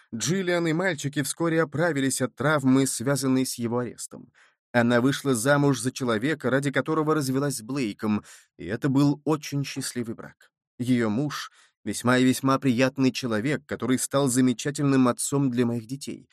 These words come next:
Он болел раком и пару лет назад умер, но у них была очень дружная семья. Сам же Блейк переживал из-за разлуки с сыновьями.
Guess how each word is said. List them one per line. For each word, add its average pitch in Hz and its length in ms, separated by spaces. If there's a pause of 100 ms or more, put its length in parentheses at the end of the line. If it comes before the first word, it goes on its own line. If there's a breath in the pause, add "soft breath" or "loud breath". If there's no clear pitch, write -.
(400 soft breath)
Он 113 240
болел 123 320
раком 143 400
и 104 60
пару 143 260
лет 151 240
назад 135 340
умер, 117 300 (180 loud breath)
но 139 240
у 139 60
них 156 200
была 147 260
очень 151 440
дружная 120 380
семья. - 440 (760 loud breath)
Сам 156 320
же 139 120
Блейк 147 500
переживал 123 720
из-за 113 260
разлуки 113 500
с - 80
сыновьями. 95 760